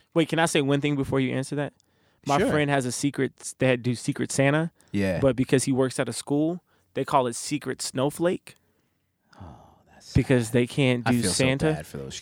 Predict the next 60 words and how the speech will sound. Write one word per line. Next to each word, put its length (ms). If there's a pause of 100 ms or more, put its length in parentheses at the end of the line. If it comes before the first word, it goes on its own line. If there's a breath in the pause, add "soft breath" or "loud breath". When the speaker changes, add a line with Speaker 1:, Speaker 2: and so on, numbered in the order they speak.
Speaker 1:
And, 280
Speaker 2:
children. 200
Speaker 1:
and 140
all 280
I'm 140
saying, 340
here's 200
the 180
issue, 340 (100)
is 160
I, 140 (100)
Speaker 2:
That's 180
so 220
sad. 260
Speaker 1:
as 100
a 60
writer, 380
I 80
appreciate 400
alliteration. 680 (100)
Speaker 2:
Yeah. 480
Speaker 1:
Call 260
it 80
something 260
different. 340 (500)
Secret 320
Santa 320
alliterates, 440
so 120
you 160
felt 180
like 180
you 120
had 180
to 60
double 240
down 320
on 100
that 240
and 100
do 140
Secret 320
Snowflake, 540
but 100
that 140
sounds 240
dumb 240
as 100
fuck. 320
Speaker 2:
Snowflakes 640
have 120
nothing 360
to 80
do 240
with 160
exchanging 500
Speaker 1:
Anything, 460
Speaker 2:
gifts. 100
Speaker 1:
anything. 640
Speaker 2:
Yeah, 460